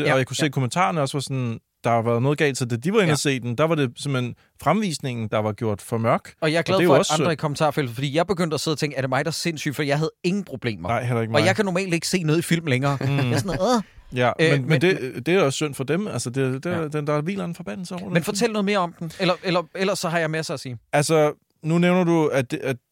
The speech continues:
Speaker 2: det er ked-, det er ærgerligt, når der bliver spoilet noget. Jeg ved, at instruktøren og selskabet, øh, var ude at sige den ret tidligt, "Prøv at lade være med at spoile noget overhovedet." Så jeg vil egentlig bare sige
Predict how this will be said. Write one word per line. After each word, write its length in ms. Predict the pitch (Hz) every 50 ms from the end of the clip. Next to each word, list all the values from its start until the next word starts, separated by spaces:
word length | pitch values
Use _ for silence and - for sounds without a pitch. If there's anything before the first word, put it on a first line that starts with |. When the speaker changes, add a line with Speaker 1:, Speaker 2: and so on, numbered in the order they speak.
| - - -
Speaker 2:
det 120 | 143 139
er 40 | 131
ked-, 280 | - - 165 165 160 -
det 120 | - 156 156
er 40 | - -
ærgerligt, 300 | 170 170 175 170 170 151
når 100 | 156 143
der 80 | 143
bliver 160 | 131 135 135
spoilet 420 | 123 - - 143 139 139 147 151 143
noget. 240 | 131 123 127 131 135
Jeg 100 | 135 135
ved, 180 | 156 165 156
at 160 | 143 139 127
instruktøren 540 | 135 131 - - 123 - - 165 151 139 135
og 200 | 107 107 120 117
selskabet, 680 | - 147 139 135 - - 135 123 117 127 123 120 120 117
øh, 360 | 113 110 107 110 110 107 110
var 100 | 117 117
ude 220 | 117 123 123 131 131
at 60 | 120
sige 260 | - - 135 131 131
den 120 | 131 135 117
ret 140 | 110 113
tidligt, 320 | - - 131 120 123 123 -
"Prøv 260 | - - 151 151 151
at 40 | 139
lade 120 | 127 120 117
være 80 | 117
med 100 | 117 117
at 60 | 117
spoile 320 | - - 117 110 110 113 113
noget 180 | 113 110 107
overhovedet." 360 | 104 107 107 110 110 113 117 -
Så 100 | - 113 117 - _ _ _ _ _ -
jeg 120 | 131 131
vil 60 | 139 147
egentlig 180 | 156 165 160
bare 160 | 151 143 143
sige 340 | 143 - - 156 156 156 151